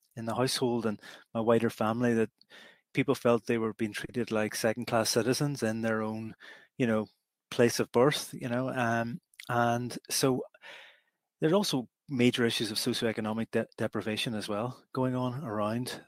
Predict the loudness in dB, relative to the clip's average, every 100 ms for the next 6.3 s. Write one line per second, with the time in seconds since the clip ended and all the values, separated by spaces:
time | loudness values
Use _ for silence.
0 | -4 -4 -2 -4 -2 -2 -2 -4 -2 -2
1 | 0 0 -2 -2 0 -2 -2 _ -6 2
2 | 4 6 10 10 8 4 -8 6 10 10
3 | 8 4 6 6 6 6 6 4 4 0
4 | 4 6 6 6 0 2 2 4 4 8
5 | 6 4 -8 -18 -20 -20 _ _ -2 2
6 | 4 4 2